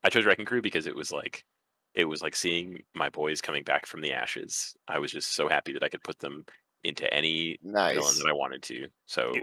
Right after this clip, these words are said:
Speaker 3: you chose this 'cause it should have been there in twenty twenty, is what you're saying, right?
Speaker 1: it,
Speaker 3: No, I'm just
Speaker 1: we
Speaker 3: kidding.
Speaker 1: should have got the Wrecking Crew pack, and then it should have come with the modular to, uh, just have all the Wrecking Crew that you can handle and some that you can't, because those are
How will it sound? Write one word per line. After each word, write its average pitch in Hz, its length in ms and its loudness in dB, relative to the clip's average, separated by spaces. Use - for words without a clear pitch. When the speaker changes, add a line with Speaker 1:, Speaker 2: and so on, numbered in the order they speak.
Speaker 3:
you 127 140 -6
chose 131 300 6
this 123 200 4
'cause 120 200 -2
it 117 120 -4
should 120 180 2
have 113 80 2
been 110 200 0
there 101 160 -4
in 92 80 -12
twenty 95 340 -8
twenty, 98 340 -4
is - 140 -12
what - 120 -10
you're - 80 -16
saying, - 360 -14
right? - 160 -16
Speaker 1:
it, - 140 2
Speaker 3:
No, - 60 -16
I'm - 80 -20
just - 200 -12
Speaker 1:
we 87 60 -2
Speaker 3:
kidding. 82 60 0
Speaker 1:
should 98 140 2
have 101 80 6
got 82 140 10
the 82 100 -4
Wrecking 78 240 2
Crew 82 160 -6
pack, 78 440 2
and 78 140 -2
then 73 60 -6
it - 60 -4
should 78 120 0
have 71 80 -6
come 71 180 -4
with 73 140 -10
the - 60 -8
modular 60 520 -8
to, 64 160 -2
uh, - 140 -2
just 78 140 -8
have 73 220 4
all 80 300 6
the 85 80 -4
Wrecking 67 260 -4
Crew - 340 -8
that - 80 -2
you 67 100 -6
can - 120 -10
handle 71 360 -4
and 76 140 -6
some 80 320 -2
that - 140 -2
you 85 80 -6
can't, - 420 -6
because 80 220 -2
those 78 180 0
are 73 140 -4